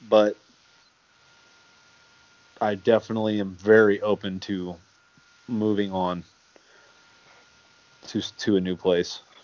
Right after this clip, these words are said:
You know, we've looked at Texas, we've been to Tennessee, been to Florida,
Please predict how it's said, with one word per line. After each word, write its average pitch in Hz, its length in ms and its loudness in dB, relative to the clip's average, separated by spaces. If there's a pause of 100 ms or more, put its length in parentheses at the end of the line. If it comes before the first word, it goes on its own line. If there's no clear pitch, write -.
(240)
You 85 80 -10
know, 82 160 -8 (840)
we've 98 160 -8
looked 98 180 0
at 87 80 -12
Texas, 92 500 -2
we've 98 120 -4
been 98 120 0
to 95 80 -6
Tennessee, 95 600 -4
been 95 180 -6
to 95 40 -8
Florida, 92 680 0